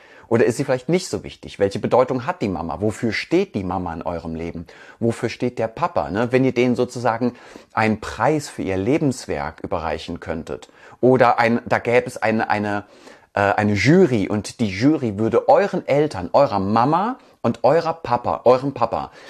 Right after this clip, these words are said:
einen Preis fürs Lebenswerk überreichen. Was glaubt ihr, was für ein Lebenswerk wäre das?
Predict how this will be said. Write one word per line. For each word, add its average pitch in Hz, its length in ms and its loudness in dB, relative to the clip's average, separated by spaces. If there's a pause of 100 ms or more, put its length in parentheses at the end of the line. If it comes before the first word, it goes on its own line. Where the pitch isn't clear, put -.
(140)
einen 139 360 4
Preis - 340 0
fürs - 220 -8
Lebenswerk 120 540 0
überreichen. 73 580 -10 (180)
Was 113 260 -2
glaubt 131 400 2
ihr, 104 180 -2
was 131 180 -4
für - 120 -4
ein 120 60 -2
Lebenswerk 117 640 -2
wäre 104 280 0
das? - 420 -14